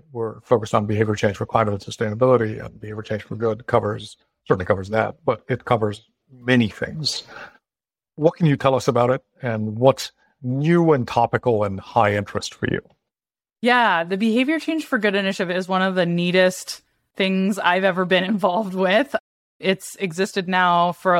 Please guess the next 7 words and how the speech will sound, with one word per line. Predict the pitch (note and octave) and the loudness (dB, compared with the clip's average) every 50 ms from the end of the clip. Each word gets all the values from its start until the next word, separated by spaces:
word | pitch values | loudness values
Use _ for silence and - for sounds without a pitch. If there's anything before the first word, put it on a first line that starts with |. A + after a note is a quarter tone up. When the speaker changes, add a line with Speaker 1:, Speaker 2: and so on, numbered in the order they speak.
| - - | 0 0
Speaker 2:
a | E3 | -2
little | E3 E3+ F#3 A#3 C#4 C#4+ A#3 | 0 0 0 -2 -2 -2 -2
over | G3+ F#3+ F3+ F3+ F#3+ F#3 | -2 -2 0 0 0 -2
five | F3+ - - _ _ _ _ - F3+ F3 F#3 F#3+ F#3 D#3+ | -2 -4 -12 _ _ _ _ 0 2 4 4 2 0 -2
years, | D#3+ D#3+ D#3 D3+ E3+ E3 F#3 - - | -4 -4 -2 0 0 0 0 -2 -4
I | - F3 | -10 -8
think. | - - F#3+ F3 F3 A3+ C#4+ - | -6 -4 -2 -2 -2 -4 -6 -12